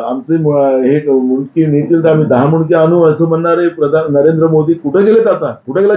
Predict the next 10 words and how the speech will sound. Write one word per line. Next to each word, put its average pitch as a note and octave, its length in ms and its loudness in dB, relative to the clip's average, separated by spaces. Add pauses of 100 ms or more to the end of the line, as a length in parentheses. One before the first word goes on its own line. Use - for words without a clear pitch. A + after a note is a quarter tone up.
छप्पन G3+ 220 -2
इंचीचा F#3 340 0
सीना? D3 280 0 (680)
मग B2+ 220 2
या E3 140 4
पद्धतीच्या F#3 560 -2
आतंकवाद्यांना D#3+ 1000 0
मदत C#3 220 2 (120)
करणाऱ्या C#3+ 340 0
लोकांना B2+ 540 0